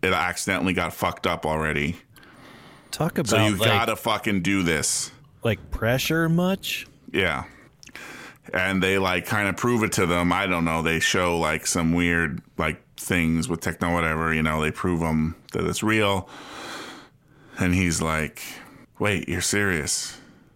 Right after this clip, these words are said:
Speaker 1: You're from, "Oh, I know what they do. They look through the telescope and they see the Enterprise up there." He sees the Enterprise in orbit.
Speaker 2: Mm.
Speaker 1: And
Speaker 2: Okay.
Speaker 1: he's like, "Wait, so you're all astronauts on some sort of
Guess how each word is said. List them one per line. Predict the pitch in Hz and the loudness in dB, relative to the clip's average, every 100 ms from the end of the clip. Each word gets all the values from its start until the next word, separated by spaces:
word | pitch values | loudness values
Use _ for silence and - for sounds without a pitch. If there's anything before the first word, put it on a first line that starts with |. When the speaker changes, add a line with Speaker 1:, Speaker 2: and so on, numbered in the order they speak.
| _ | _
Speaker 1:
You're | - 95 | -4 -2
from, | 101 87 | 0 2
"Oh, | 127 | 2
I | 131 | 2
know | 139 98 | 2 0
what | 85 | 0
they | 87 | 0
do. | 92 | 2
They | 95 95 | 2 2
look | 107 - | 2 0
through | 110 | 0
the | 98 | 2
telescope | - 113 110 - 90 85 | 0 0 0 0 0 0
and | 92 | 2
they | 90 | 2
see | 85 98 | 2 2
the | 92 92 | 2 2
Enterprise | 95 92 - 80 - 82 - | 2 0 -2 -2 -2 -2 -2
up | 76 - | -4 -4
there." | 67 - 85 - | -4 -4 -6 -4
He | - | -2
sees | 92 87 | 0 0
the | 87 | 2
Enterprise | 87 82 - 57 50 50 - - _ - - | 0 0 -2 -4 -4 -6 -8 -12 _ -10 -4
in | 85 | -2
orbit. | 85 80 101 | 0 -2 -6
Speaker 2:
Mm. | 95 - - - - _ - _ - - 135 131 | -8 -14 -20 -20 -20 _ -20 _ -20 -18 -14 -8
Speaker 1:
And | - | -2
Speaker 2:
Okay. | 90 | 0
Speaker 1:
he's | 76 | 0
like, | 78 - - - | -2 -6 -10 -8
"Wait, | 113 104 - - - - - - | -4 -4 -6 -14 -20 -20 -20 -8
so | - | -2
you're | 95 107 139 | 2 2 2
all | 110 113 101 92 | 2 2 2 0
astronauts | - 139 170 - 87 76 - - - - - _ - | 0 0 0 0 0 0 -2 -4 -6 -6 -12 _ -8
on | - 113 | 0 0
some | 117 170 165 | 2 2 2
sort | 165 - 151 143 | 2 2 2 2
of | 127 104 - | 0 -2 -6